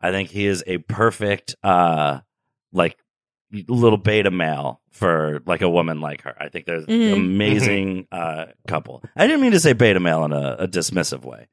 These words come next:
Speaker 3: No,
Speaker 1: That's
Speaker 3: I
Speaker 1: a
Speaker 3: don't,
Speaker 1: fine
Speaker 3: I don't,
Speaker 1: role
Speaker 3: I don't
Speaker 1: to
Speaker 3: think any of us took it that way.
Speaker 1: Okay.
Speaker 2: No.
Speaker 1: Okay.
Speaker 3: But I think maybe good to clarify for the listeners.
Speaker 2: Yeah. Well, I think, yeah, yeah. No, I,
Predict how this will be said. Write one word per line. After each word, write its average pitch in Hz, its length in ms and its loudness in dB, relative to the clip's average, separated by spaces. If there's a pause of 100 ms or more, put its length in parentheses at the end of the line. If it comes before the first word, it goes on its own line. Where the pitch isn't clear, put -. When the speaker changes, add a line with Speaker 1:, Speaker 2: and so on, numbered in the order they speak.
(140)
Speaker 3:
No, 220 140 6
Speaker 1:
That's 156 100 6
Speaker 3:
I 131 40 6
Speaker 1:
a 135 40 6
Speaker 3:
don't, 143 80 4
Speaker 1:
fine 190 160 6
Speaker 3:
I 143 40 4
don't, 139 100 4
Speaker 1:
role 110 200 6
Speaker 3:
I 143 60 6
don't 147 80 8
Speaker 1:
to 143 60 6
Speaker 3:
think 143 140 6
any 123 200 4
of 107 100 4
us 107 140 0
took 104 160 0
it 98 60 0
that 92 140 2
way. 92 120 0
Speaker 1:
Okay. 110 200 2
Speaker 2:
No. 302 120 2
Speaker 1:
Okay. 62 140 -10 (140)
Speaker 3:
But 214 300 4
I 208 140 8
think 202 220 0
maybe 160 260 6
good 147 240 6
to 170 80 -6
clarify 127 640 6 (300)
for 175 120 8
the 214 100 10
listeners. 208 920 6
Speaker 2:
Yeah. 170 300 4 (1120)
Well, 330 220 6
I 370 160 6
think, 427 260 -2
yeah, 302 300 6
yeah. 247 280 4
No, 269 140 2
I, 233 180 4